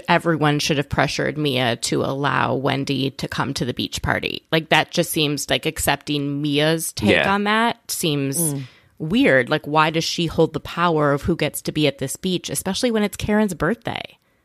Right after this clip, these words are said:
Speaker 1: That's
Speaker 3: Yeah.
Speaker 1: weird.
Speaker 2: Well, <laughs> yeah.
Speaker 3: I agree. I mean, I, I hate Wendy, but Wendy is a cast member. She should have been at the beach.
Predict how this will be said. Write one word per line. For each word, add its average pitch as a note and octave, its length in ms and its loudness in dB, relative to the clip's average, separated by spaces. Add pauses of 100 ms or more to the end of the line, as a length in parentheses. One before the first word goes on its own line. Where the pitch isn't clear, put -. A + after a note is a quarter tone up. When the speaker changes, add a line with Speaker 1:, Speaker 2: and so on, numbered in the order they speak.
(200)
Speaker 1:
That's - 140 2
Speaker 3:
Yeah. - 160 4
Speaker 1:
weird. G#3+ 200 4
Speaker 2:
Well, - 120 2 (300)
<laughs> - 320 -20
yeah. - 220 -2 (600)
Speaker 3:
I B3+ 80 2 (100)
agree. A#4+ 220 6
I G#3 160 2
mean, G3 140 4
I, A#3 240 -2
I C4 160 2
hate A3+ 240 2
Wendy, A3+ 420 2
but G3+ 220 -2 (200)
Wendy F#3+ 420 0
is F3+ 100 -2
a G3 40 -6
cast E3+ 320 -2
member. D3+ 300 0
She F#3+ 140 -4
should F3+ 240 -2
have D3+ 100 -6
been D3+ 140 -2
at C3+ 80 -4
the B2 80 -6
beach. - 420 -12